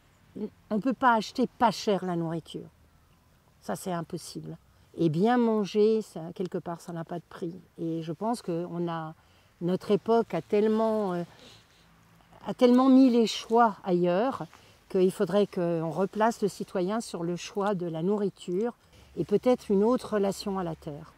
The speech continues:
Pour Claude et moi, la, la modernité, c'est ça. C'est qu'il faut que, en fait, on ait une agriculture durable qui puisse, euh, et puis qui puisse laisser des sols à nos enfants, nos petits-enfants et les générations futures.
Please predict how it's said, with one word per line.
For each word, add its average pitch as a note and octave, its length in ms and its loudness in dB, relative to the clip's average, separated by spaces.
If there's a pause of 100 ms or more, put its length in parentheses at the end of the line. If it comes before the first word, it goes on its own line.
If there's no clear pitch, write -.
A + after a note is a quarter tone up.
Pour - 160 -16
Claude G#3+ 240 2
et F#3+ 80 0
moi, G3+ 220 0
la, F#3+ 140 -2
la E3+ 380 -6
modernité, F3 640 -4
c'est F#3+ 160 -6
ça. G#3 280 -8 (320)
C'est F3+ 200 -4
qu'il - 180 -8
faut A3+ 340 2
que, F3 300 -4 (360)
en F3 160 -2
fait, A#3 320 0
on F3+ 160 2
ait A3 220 4
une G3 100 2
agriculture G3 680 -2
durable F3+ 760 -2 (220)
qui - 120 -10
puisse, G3+ 460 -6
euh, E3 220 0 (200)
et E3 100 -2
puis F#3+ 160 -4
qui G3+ 240 -4
puisse - 340 -6
laisser G3 320 0
des F3 140 2
sols A#3 420 0 (560)
à F#3+ 100 2
nos G#3 240 4
enfants, F#3+ 340 -2
nos G3 140 2
petits-enfants F3+ 800 -4
et D#3+ 260 -4
les E3+ 160 -2
générations F3 580 -6
futures. A3+ 460 -6